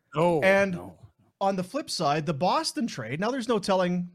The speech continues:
Speaker 2: what they would have done with that pick, but it was going to be Matt Bartkowski, Alexander Koklachev, and a first-round pick.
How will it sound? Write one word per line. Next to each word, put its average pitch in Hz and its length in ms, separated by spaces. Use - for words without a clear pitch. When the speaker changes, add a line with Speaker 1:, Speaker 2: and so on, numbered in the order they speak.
Speaker 2:
what 165 200
they 180 80
would 165 140
have 147 80
done 151 180
with 143 160
that 190 300
pick, 107 340
but 156 140
it 175 80
was 165 160
going 160 220
to 151 60
be 156 100
Matt 170 340
Bartkowski, 170 1000
Alexander 156 640
Koklachev, 165 1000
and 170 160
a 156 40
first-round 127 600
pick. 87 180